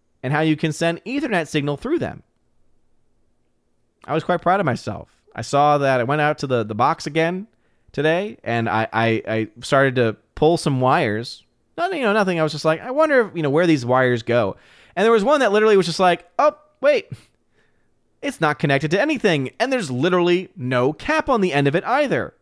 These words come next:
So I was like, "I bet this is the one that I've been looking for." Sure enough, it was. And from there, it was just a matter of, again, because I've become a little bit more tech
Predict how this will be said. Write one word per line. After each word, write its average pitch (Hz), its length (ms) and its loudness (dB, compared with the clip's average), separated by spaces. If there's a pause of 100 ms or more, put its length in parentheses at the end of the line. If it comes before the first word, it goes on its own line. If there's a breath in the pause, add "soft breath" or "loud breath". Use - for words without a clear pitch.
(160)
So 170 140 0
I - 20 4
was 170 120 2
like, 165 280 0
"I 320 140 0
bet 240 320 -2
this 240 160 0
is 196 140 -4
the 190 120 0
one 131 400 -4
that 170 100 -2
I've 160 140 2
been 240 160 -2
looking 294 280 -4
for." 131 440 -4
Sure - 300 -8
enough, 147 240 0
it 202 100 -2
was. 101 360 -8 (720)
And 196 120 -4
from 226 160 2
there, 254 260 2
it 208 40 4
was 202 160 2
just 185 140 -4
a 196 40 -2
matter 139 400 2
of, 120 440 0 (560)
again, 147 340 0
because 143 420 -2
I've 131 200 0
become 147 300 0
a 143 40 2
little 147 180 0
bit 147 140 -2
more 147 180 -2
tech - 460 -10